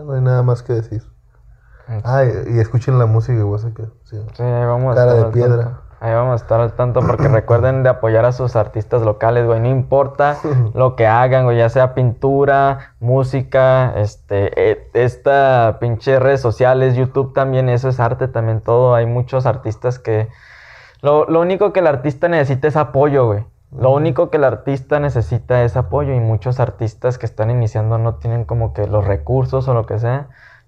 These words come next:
Speaker 2: Pero, pues, siempre que hay un apoyo, aunque sea una persona, güey, aunque sea una persona que crea en ti, con eso es más que
Speaker 1: Que
Speaker 2: suficiente.
Speaker 1: compartan y, o que le den un like o algo, lo que sea.
Speaker 2: Ey, güey, no es
Speaker 1: O
Speaker 2: que
Speaker 1: que... te digan que, o que te, que como que te,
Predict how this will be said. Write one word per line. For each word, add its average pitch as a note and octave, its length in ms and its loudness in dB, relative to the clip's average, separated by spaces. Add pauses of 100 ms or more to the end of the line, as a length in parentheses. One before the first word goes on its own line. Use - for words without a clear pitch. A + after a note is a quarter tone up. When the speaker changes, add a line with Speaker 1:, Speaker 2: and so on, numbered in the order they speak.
(160)
Speaker 2:
Pero, G#2+ 320 0
pues, G2+ 260 -2
siempre A#2+ 500 -2
que A2+ 100 0
hay G#2+ 120 2
un B2 140 2
apoyo, B2 380 2
aunque B2+ 220 0
sea C#3+ 120 0
una F#3 220 0
persona, D#3+ 460 -2
güey, F#3+ 120 2
aunque E3+ 200 -4
sea E3+ 120 -4
una G3+ 160 0
persona D#3+ 400 -2
que C3+ 140 -4
crea C#3+ 160 2
en D3+ 180 -4
ti, F#3 300 -6 (400)
con C3 220 2
eso C3+ 180 2
es C3 80 2
más C3+ 140 0
que C3+ 80 -2
Speaker 1:
Que - 20 0
Speaker 2:
suficiente. A#2 400 0
Speaker 1:
compartan A#2 680 2
y, G#2 380 -2
o G2+ 160 -2
que - 120 -8
le G#2+ 100 -2
den A#2 120 -4
un A2+ 200 0
like A#2 340 -6
o G#2+ 160 -2
algo, G#2+ 260 0
lo A2 140 -2
que A2 80 -4
sea. A2+ 320 -6 (220)
Speaker 2:
Ey, C3+ 160 -4
güey, C#3 140 -2
no B2+ 200 0
es A#2+ 80 2
Speaker 1:
O A2 60 4
Speaker 2:
que G#2+ 80 -2
Speaker 1:
que... A#2 100 4
te A2+ 160 2
digan G#2+ 840 0 (600)
que, G#2+ 260 -8 (560)
o G2+ 140 -8
que G#2+ 100 -2
te, G#2 260 -6 (460)
que A2 80 -8
como G#2 340 -2
que G2+ 120 -4
te, G2 480 -8